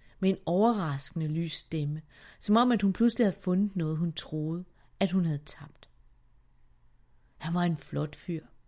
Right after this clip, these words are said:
Han var sjov. Han virkede til at have styr på sit liv." "Hvad skete der så?" spurgte jeg. "Hvorfor begyndte han at drikke?" Jeg holdt vejret.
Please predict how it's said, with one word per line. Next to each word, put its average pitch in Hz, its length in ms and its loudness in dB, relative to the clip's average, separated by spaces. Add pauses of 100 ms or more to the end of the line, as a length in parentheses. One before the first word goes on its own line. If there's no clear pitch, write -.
(200)
Han 180 120 -2
var 170 80 2
sjov. 185 440 -6 (600)
Han 190 180 6
virkede 233 280 4
til 175 120 -2
at 156 60 0
have 147 60 -4
styr - 420 -6
på 151 120 -4
sit 147 240 -8
liv." 151 160 -6 (2250)
"Hvad 143 100 -6
skete - 440 -6
der 151 80 -2
så?" 135 300 -6 (560)
spurgte - 600 -8
jeg. 139 60 -10 (920)
"Hvorfor 160 240 2
begyndte 156 460 0
han 156 100 -4
at 151 160 -8
drikke?" 139 380 -8 (2250)
Jeg 117 120 -12
holdt - 500 -6
vejret. 123 400 -16